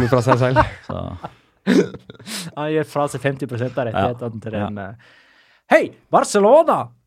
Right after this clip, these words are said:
Speaker 3: <clears throat> Hvor mange mål på dette tidspunktet hadde de sluppet inn forrige sesong?
Speaker 2: Etter tolv serierunder?
Speaker 3: Ja.
Speaker 2: Ja, det var ikke mange.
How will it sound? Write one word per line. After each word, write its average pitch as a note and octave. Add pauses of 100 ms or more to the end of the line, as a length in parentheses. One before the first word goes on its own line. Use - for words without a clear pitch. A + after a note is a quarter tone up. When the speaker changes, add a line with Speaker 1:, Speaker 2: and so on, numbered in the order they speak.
(160)
Speaker 3:
<clears throat> -
Hvor G3
mange A3+
mål A3
på F3+
dette F#3
tidspunktet F3+
hadde D3+
de D#3+
sluppet D#3
inn B2
forrige C3
sesong? A#2+ (880)
Speaker 2:
Etter G#2+
tolv G#2+
serierunder? G2
Speaker 3:
Ja. C#3 (320)
Speaker 2:
Ja, F2+
det F2
var E2
ikke F#2
mange. F2+